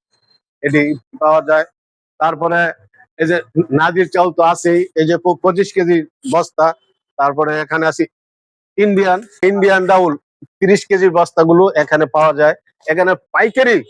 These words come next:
বিক্রি করা হয়। এখানে আছে চিনি গুঁড়া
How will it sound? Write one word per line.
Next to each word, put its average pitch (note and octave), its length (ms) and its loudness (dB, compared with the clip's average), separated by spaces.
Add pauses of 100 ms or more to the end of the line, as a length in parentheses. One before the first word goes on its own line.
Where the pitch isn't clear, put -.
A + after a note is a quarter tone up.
(420)
বিক্রি F3+ 280 -2
করা D#3 200 2
হয়। A#2+ 160 -2 (640)
এখানে E3 420 0
আছে E3 220 0 (440)
চিনি G#3 320 4
গুঁড়া G3+ 220 4